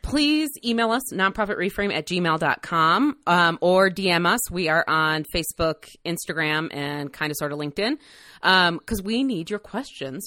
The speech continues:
for our Ask Me Anything episode that we're prepping. Um, and also, I was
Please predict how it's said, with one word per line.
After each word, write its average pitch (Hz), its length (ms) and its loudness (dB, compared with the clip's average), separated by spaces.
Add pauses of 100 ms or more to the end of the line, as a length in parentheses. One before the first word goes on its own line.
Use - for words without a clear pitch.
for 151 340 -4
our 151 500 -4 (200)
Ask 139 240 -6
Me 214 140 -2
Anything 151 480 -4 (120)
episode 139 600 -8
that 156 100 -4
we're 156 140 -2
prepping. 160 480 -4 (520)
Um, 202 360 2
and 269 100 -2
also, 392 340 0
I 277 60 -2
was 415 160 -2